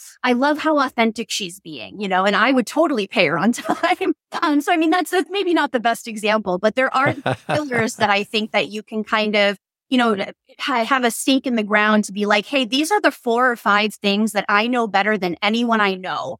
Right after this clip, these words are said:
Speaker 1: And this is what, you know, this is how I'm going to show up." From there, it's about cultivating,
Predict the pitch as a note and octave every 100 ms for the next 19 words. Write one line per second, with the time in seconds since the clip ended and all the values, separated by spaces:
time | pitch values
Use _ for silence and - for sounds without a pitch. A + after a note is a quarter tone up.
0 | _ _ - G3 G3+ A#3+ - C4 A3 A3+
1 | G#3+ G#3+ F#3+ G3 A3+ A#3 G#3+ - G3+ G3
2 | F#3+ F#3 G3 F3+ F3 F3+ F#3+ - E3 -
3 | - - _ - B3+ B3+ C#4+ C#4 - A3+
4 | F#3+ - G#3+ A#3 G#3+ G#3 G#3 F#3+